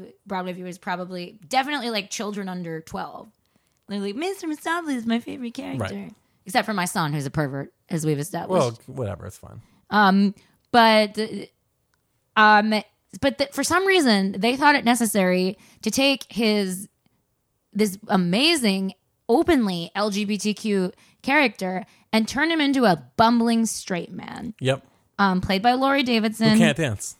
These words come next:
Speaker 1: Who can't dance, who doesn't dance, who's a magician, but, like, a shitty magician.
Speaker 2: Yep.
Speaker 1: Um,
Speaker 2: Like, who maybe can't even really do magic.
Speaker 1: Yes, except, like, at the eleventh hour, like,
Speaker 2: Right.
Speaker 1: all of a sudden.
Speaker 2: Well, but again,
Speaker 1: Because
Speaker 2: like
Speaker 1: of the love of a good woman,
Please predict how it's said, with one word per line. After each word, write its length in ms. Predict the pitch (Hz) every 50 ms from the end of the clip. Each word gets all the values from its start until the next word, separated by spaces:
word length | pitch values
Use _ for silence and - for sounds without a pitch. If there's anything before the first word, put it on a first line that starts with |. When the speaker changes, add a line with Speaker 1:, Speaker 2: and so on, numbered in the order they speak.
| _ _ -
Speaker 1:
Who 100 | 254 240
can't 260 | - 269 262 262 247
dance, 200 | 277 254 196 165
who 60 | 196 196
doesn't 280 | 226 226 220 226 226
dance, 320 | 214 220 190 175 - - -
who's 220 | 196 214 202 208
a 40 | 226
magician, 1600 | 220 220 208 175 - - - 226 285 285 277 - - - - - - - - 220 202 190 190 185 185 185 180 180 180 185 196 - _
but, 140 | 220 220
like, 120 | 208 208 202
a 40 | 180
shitty 640 | 180 - - - - - - - 240 220 190 185 175
magician. 640 | 170 - - - - - - - - - - - _
Speaker 2:
Yep. 260 | 120 110 107 107 - _ _ _ _ _ _ _ _ _ _ _
Speaker 1:
Um, 520 | - 208 208 202 196 - 202 202 196 190 - _
Speaker 2:
Like, 120 | 127 123
who 80 | 110 127
maybe 240 | 135 135 139 131 123
can't 300 | - - 127 117 104 90
even 240 | 117 110 104 101 101
really 160 | 104 104 101
do 140 | 87 92 87
magic. 360 | 87 85 85 - - - - _ _ _ _
Speaker 1:
Yes, 480 | - 202 226 - - - - - - - _
except, 420 | 214 208 - 262 226 190 196 -
like, 320 | 220 220 214 196 202 - - _ _ _ _
at 100 | 170 165
the 60 | 180 175
eleventh 340 | 170 175 170 185 214 233 277
hour, 460 | 269 269 240 220 202 196 202 208 214
like, 220 | - 185 180 180 104
Speaker 2:
Right. 100 | 90 156
Speaker 1:
all 200 | 165 180 202 202
of 60 | 202
a 60 | 208
sudden. 220 | 202 233 214 196 185
Speaker 2:
Well, 160 | 214 202 160 131
but 180 | 135 147 - - 120 117 -
again, 320 | 151 139 127 170 156 131
Speaker 1:
Because 240 | - - 311 294 -
Speaker 2:
like 60 | 349
Speaker 1:
of 40 | 294
the 60 | 392
love 220 | 370 359 302 247
of 100 | 220 214
a 60 | 196 208
good 180 | 185 226 220 220
woman, 400 | 226 196 165 156 160 190 202